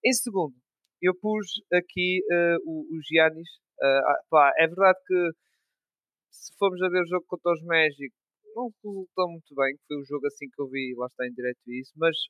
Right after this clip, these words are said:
opá, o homem tem carregado aquela equipa de tal maneira, meu. É, eu tenho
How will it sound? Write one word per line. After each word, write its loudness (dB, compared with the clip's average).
opá, 4
o -2
homem -2
tem -6
carregado 0
aquela 0
equipa -8
de -20
tal 2
maneira, -10
meu. -20
É, -4
eu -4
tenho -2